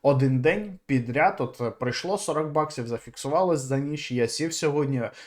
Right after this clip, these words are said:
викупив, відзняв контент і,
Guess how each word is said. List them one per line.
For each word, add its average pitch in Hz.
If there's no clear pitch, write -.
викупив, 185
відзняв 117
контент 165
і, 160